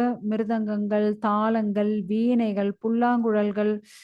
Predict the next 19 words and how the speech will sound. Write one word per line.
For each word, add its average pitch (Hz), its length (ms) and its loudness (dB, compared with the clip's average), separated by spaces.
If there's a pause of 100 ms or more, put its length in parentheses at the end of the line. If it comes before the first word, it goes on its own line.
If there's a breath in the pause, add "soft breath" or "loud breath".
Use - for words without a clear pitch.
(240 soft breath)
so, 294 180 2
இந்த 254 280 6
இசைக்கருவிகள் 262 840 4
எல்லாரும் 254 800 2
வாசிச்சுக்கிட்டு 247 720 -2 (160)
பாடிக்கிட்டு 240 680 2 (120)
பகவானுடைய, 254 560 2 (120)
ஏன்னா 285 280 -2 (260)
பாட்டுனால 262 440 0
பகவான் 254 400 2
வந்து 254 220 0
புகழ்ந்து 233 420 -2
பாடுறது 190 380 -4
தான் 202 260 -2 (880 soft breath)
ஆயர்களுக்கு. 240 540 8
So, 349 180 6
எல்லாரும் 277 600 6
வந்து 269 540 2 (340)
அந்த 302 200 2